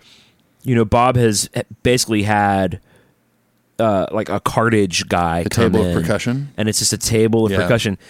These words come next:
Speaker 1: and it's like, it's, it's, it really is adorable in a way because it's like, it's like Lars had never seen a tambourine.
Speaker 2: There's certain stuff he, like, picks up and he's just like, "What is this?"
Speaker 1: Yeah, he doesn't even
Speaker 2: Yeah.
Speaker 1: know what it is,
Speaker 2: It's,
Speaker 1: you know?
Speaker 2: it, it, yeah, it's, it is, it's adorable.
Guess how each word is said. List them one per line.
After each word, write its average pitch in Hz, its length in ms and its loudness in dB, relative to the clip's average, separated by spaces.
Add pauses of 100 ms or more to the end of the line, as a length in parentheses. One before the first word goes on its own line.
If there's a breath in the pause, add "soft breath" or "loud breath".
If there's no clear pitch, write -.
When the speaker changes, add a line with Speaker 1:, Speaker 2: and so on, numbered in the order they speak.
(240 loud breath)
Speaker 1:
and 160 100 2
it's 208 160 0
like, 294 260 0 (720)
it's, - 300 0
it's, 190 220 -2
it 226 140 0
really 214 260 2
is 147 160 2
adorable 117 460 4
in 104 60 2
a 104 40 2
way 101 160 4
because 98 240 -4
it's 117 160 -6
like, 123 300 -2 (440 soft breath)
it's 147 200 2
like 208 160 2
Lars 131 260 2
had 117 120 -2
never 107 280 2
seen 87 640 -2 (440)
a 113 80 -2
tambourine. 92 880 -2
Speaker 2:
There's 131 200 0
certain 175 240 -2
stuff 139 240 -2
he, 123 120 -2
like, 101 160 -4
picks - 300 -8
up 107 180 -2
and 101 60 -4
he's 90 100 -6
just 87 180 -12
like, 82 140 -8
"What 87 240 -8
is 87 180 -8
this?" 151 140 -2
Speaker 1:
Yeah, 208 140 4
he 151 140 4
doesn't 170 200 2
even 143 160 2
Speaker 2:
Yeah. 127 60 2
Speaker 1:
know 123 40 2
what 110 100 0
it 104 40 0
is, 107 220 0
Speaker 2:
It's, 95 100 0
Speaker 1:
you 92 80 2
know? 92 120 2
Speaker 2:
it, 117 120 0
it, 117 120 0
yeah, 98 160 0
it's, 101 240 -2
it 110 160 -2
is, 107 340 -4 (420)
it's - 300 -10
adorable. 76 460 -8